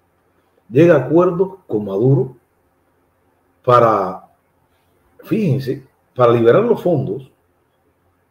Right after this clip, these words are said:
y las sanciones, quitar las sanciones. Maduro se compromete a recibir a los migrantes venezolanos que ya están regresando para, para Venezuela. Y también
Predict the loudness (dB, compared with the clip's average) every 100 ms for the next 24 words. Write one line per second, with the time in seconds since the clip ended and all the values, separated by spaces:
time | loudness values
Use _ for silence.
0 | _ -6 -4 -4 -6 -8 -12 -14 -20 _
1 | _ _ _ _ -4 -4 -4 -10 -2 0
2 | 0 -2 -8 -4 -2 -2 -4 -8 -4 -4
3 | -4 -14 _ _ _ _ _ _ _ -6
4 | 0 2 4 4 2 -2 -4 -4 -4 -2
5 | -2 -2 -4 -6 -4 -4 -6 _ _ _
6 | _ _ _ _ _ _ _ -6 0 0
7 | 0 -2 -2 -2 0 0 0 -4 -2 -2
8 | -2 -2 -4 -6 -4 -4 -4 -2 -4 -4
9 | -4 -4 -6 -4 -2 -2 -4 -4 -6 -8
10 | -16 _ _ _ _ _ _ _ _ _
11 | _ _ -8 -4 -2 -2 0 0 -2 -6